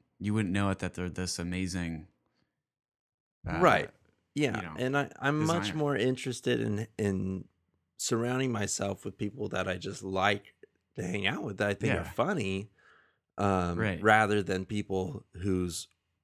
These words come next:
Speaker 2: work is good. Like, I think that's really fucking stupid.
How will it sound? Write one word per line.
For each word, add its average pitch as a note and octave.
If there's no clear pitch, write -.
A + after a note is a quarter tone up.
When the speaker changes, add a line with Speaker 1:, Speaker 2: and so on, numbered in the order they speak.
Speaker 2:
work G2+
is F2
good. F#2
Like, F2+
I F#2+
think G#2
that's F#2+
really G2+
fucking D#2
stupid. -